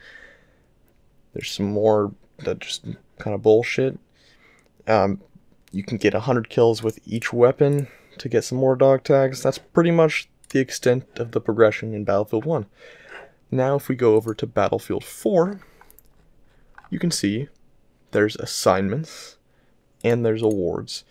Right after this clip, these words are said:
The awards, in my opinion, aren't essential. I mean, they're kinda cool. You can see, I mean, it's based on the ribbon system, and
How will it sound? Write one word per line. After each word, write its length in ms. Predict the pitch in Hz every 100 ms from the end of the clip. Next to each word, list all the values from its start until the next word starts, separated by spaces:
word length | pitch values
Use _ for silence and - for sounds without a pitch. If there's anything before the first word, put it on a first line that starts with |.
| _ _ _ _ _ -
The 80 |
awards, 580 | 180 202 214 208 170 - -
in 120 | 147
my 180 | 165 165
opinion, 500 | 160 - 151 147 147 - _ _ _ _ -
aren't 260 | 147 139 - _ _ _ _ -
essential. 720 | 117 - - 95 - - - -
I 80 | 117
mean, 160 | 110
they're 120 | 117
kinda 320 | 131 - 160 156
cool. 360 | - 123 120
You 120 | -
can 180 | - 123
see, 420 | - - 135 127 - - _ _ _ _ _ _
I 60 | 127
mean, 160 | 107 - -
it's 180 | 120
based 320 | - 139 139 127
on 160 | 107
the 120 | 101
ribbon 420 | 98 120 113 98 110
system, 540 | - 98 - 110 135 - - _ -
and 280 | 104 98